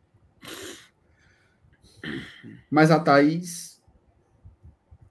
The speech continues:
ela deu aula pra você ontem, viu? Você se afobou, meu irmão.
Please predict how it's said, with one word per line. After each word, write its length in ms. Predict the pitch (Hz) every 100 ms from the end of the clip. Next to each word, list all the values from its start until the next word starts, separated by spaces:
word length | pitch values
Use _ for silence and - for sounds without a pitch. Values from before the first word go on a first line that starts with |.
| _ - _ _ - _ _ _ -
ela 520 | 120 110 117 127 - -
deu 300 | 113 151 147
aula 240 | 123 143
pra 140 | 143
você 260 | 143 165 165
ontem, 260 | 143 107 98
viu? 200 | 104 113 _ _ _ _ _ _ _ _ _ _ _ _ _ _ _ _ _ - _ _ _ _ _ _ _ _ - -
Você 340 | 139 180 190
se 120 | 175 185
afobou, 540 | 170 - 160 110 117
meu 120 | 117
irmão. 160 | 98 -